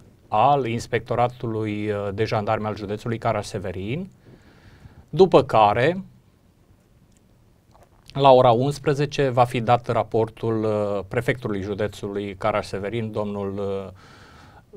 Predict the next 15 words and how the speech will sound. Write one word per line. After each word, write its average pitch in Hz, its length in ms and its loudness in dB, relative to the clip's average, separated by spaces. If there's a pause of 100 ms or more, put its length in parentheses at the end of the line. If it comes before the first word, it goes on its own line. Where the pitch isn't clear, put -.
(100)
Nicolae 113 440 0
Miu 107 340 -6
Ciobanu. 90 380 -8 (1600)
Activitatea, 135 840 2 (100)
sau 120 200 0
mai 117 140 2
bine 117 200 -2
zis 113 240 -4
ceremonialul, 113 1200 0 (380)
se - 220 0
va 120 180 6
desfășura 107 920 0 (320)
conform, 113 720 0
uh, 104 400 -2
reglementărilor. 113 880 -2